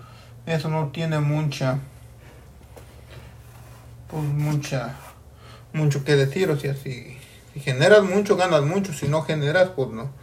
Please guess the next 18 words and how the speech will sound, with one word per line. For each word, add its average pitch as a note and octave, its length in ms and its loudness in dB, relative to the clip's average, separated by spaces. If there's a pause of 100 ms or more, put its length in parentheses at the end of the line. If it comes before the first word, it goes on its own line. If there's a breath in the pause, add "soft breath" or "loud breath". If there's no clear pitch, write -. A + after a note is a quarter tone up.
(680 loud breath)
Así C#3+ 280 0
de C#3+ 100 0
fácil. F3 460 4 (1120 loud breath)
Pero, C3 480 6
pues, C3+ 320 0 (3500 loud breath)
pues, F#3+ 320 4
deberíamos F3+ 540 8
de F#3 80 2
poner F3 320 4
más G3 180 6
atención, F#3+ 720 4 (1000 loud breath)
que D#3 100 0
existen F3+ 500 -4
más E3+ 200 2
deportes, E3+ 680 2
no D#3+ 200 -2
solamente D3+ 720 2
el, B2 140 -2